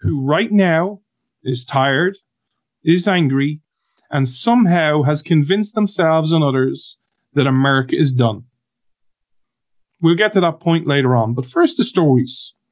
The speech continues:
And there are so many good stories to choose from this week. Like, the, the bar for, you know, having ridiculous stories is just so low. It's anyone can have them.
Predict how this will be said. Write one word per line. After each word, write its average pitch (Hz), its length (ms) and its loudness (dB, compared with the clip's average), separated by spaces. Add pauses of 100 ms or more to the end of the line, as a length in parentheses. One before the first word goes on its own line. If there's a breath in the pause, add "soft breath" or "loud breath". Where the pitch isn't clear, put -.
(460 soft breath)
And 247 120 0
there 285 100 2
are 302 60 2
so 311 680 2
many 208 360 4
good 165 180 0
stories 151 480 -4
to 123 80 -8
choose 127 300 -4
from 117 180 -4
this 117 220 -4
week. 120 280 -6 (840)
Like, 156 300 -4 (120)
the, 180 500 2 (460)
the 165 160 2
bar 262 460 0
for, 170 680 0 (280)
you 165 160 2
know, 147 380 0
having 165 720 -2 (280)
ridiculous 165 960 -2
stories - 840 -2 (720)
is 147 180 2
just - 280 -2
so 165 180 0
low. 135 340 -2 (560)
It's 160 400 -4
anyone 202 560 0
can 156 140 -4
have 131 280 -2
them. - 140 -20